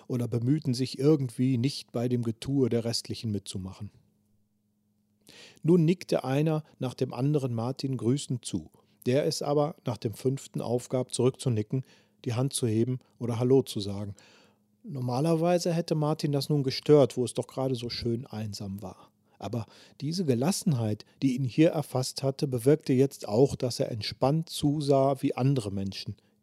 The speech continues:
ihre Unsicherheit überspielten. Wie tragisch, wenn man da nicht allein ist und auch noch den anderen gegenüber Kontenance bewahren muss oder den Erfahrenen spielen soll.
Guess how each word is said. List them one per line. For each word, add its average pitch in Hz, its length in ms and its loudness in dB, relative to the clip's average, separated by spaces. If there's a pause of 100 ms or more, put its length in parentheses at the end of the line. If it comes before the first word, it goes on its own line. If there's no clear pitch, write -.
(120)
ihre 135 240 4
Unsicherheit 110 720 0
überspielten. 101 720 -6 (960)
Wie 131 120 -4
tragisch, 120 760 -6
wenn 120 160 -2
man 131 200 2 (240)
da 127 200 0
nicht 156 260 0
allein 139 380 0
ist 117 180 -2
und 107 160 -4
auch 127 200 -4
noch 127 140 -4
den 123 260 -2
anderen 143 400 2
gegenüber 127 520 0
Kontenance 127 640 0
bewahren 107 500 -4
muss 107 240 -8 (380)
oder 123 200 -2
den 123 160 0
Erfahrenen 131 600 -2
spielen 104 440 -2
soll. 98 280 -8